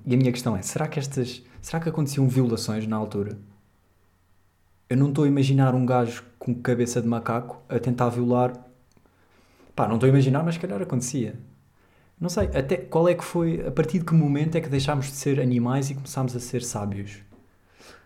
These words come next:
Porque é aqui só mais knowledge aqui. Mas também estou, já estou a mandar aqui, já estou a mandar aqui, hum, spoilers das primeiras cinco pá-, cinco, cinco páginas do livro. Hum,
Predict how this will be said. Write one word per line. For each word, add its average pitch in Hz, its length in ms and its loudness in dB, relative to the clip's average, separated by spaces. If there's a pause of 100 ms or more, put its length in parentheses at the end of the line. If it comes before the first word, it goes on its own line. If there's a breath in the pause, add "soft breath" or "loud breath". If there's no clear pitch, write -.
(180 loud breath)
Porque - 220 -8
é 104 260 -2
aqui 107 380 -8
só 101 320 -6 (160)
mais 110 440 4
knowledge 110 340 -2
aqui. - 200 -10
Mas 117 200 -4
também 139 180 0
estou, 120 260 -2
já 113 120 -4
estou 107 140 -4
a 107 40 -4
mandar 107 240 -6
aqui, 110 500 -6 (520)
já 113 160 -4
estou 107 160 -2
a - 20 -2
mandar 107 300 -2
aqui, 107 420 -4
hum, 101 360 0 (560)
spoilers 110 400 0
das 107 100 -4
primeiras 107 320 -6
cinco 107 180 -4
pá-, 110 280 -6
cinco, 110 360 -8
cinco 110 240 -6
páginas 110 340 -6
do 107 80 -12
livro. 101 200 -12 (1200 loud breath)
Hum, 123 640 4